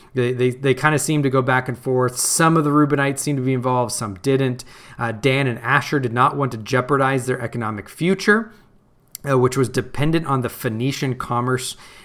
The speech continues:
uh, and shipping, uh, at this, at this period of time. Um, and they, they, they, they did not want to participate. It, it, it's seen as apathy and kind of self-centeredness, and, and s-, this, it, it's seen actually as a positive support, uh, for the enemies,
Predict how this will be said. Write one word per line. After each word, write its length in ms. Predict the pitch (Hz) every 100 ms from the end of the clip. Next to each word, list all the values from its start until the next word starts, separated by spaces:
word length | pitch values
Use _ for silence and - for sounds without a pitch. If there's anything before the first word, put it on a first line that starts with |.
| -
uh, 200 | 113 107
and 200 | 117 104
shipping, 560 | - - 147 170 175 190 - - -
uh, 140 | 139
at 160 | 151 -
this, 240 | 156 - -
at 80 | 139
this 180 | 147
period 260 | - 165 156
of 100 | 147
time. 440 | - 160 175 214 - - - -
Um, 340 | 143 131 131 147
and 160 | 156 147
they, 80 | 139
they, 380 | 131 147 143
they, 260 | 151 139 139
they 240 | 147 143
did 140 | 135 143
not 200 | 175 170
want 160 | 165 143
to 60 |
participate. 500 | - 143 139 147 143
It, 220 | 147 151
it, 200 | 147 156
it's 160 | 147 -
seen 340 | - 196 190
as 160 | 165 131 -
apathy 560 | 147 143 151 - 123 110
and 140 | 107
kind 160 | 131 120
of 100 | - - -
self-centeredness, 1120 | - - 175 160 - - 160 143 139 123 -
and, 240 | 139 131 -
and 220 | 131 120
s-, 140 | -
this, 260 | - 127 -
it, 240 | 151 143
it's 220 | 147 127 -
seen 160 | 165
actually 400 | 135 135 139 127
as 140 | 120 117
a 60 |
positive 640 | - - 135 139 131 127 123
support, 680 | - 117 - 127 123 - - - - -
uh, 160 | - 120
for 580 | - - 139 139 135 -
the 240 | 120 123
enemies, 600 | 127 123 120 117 113 104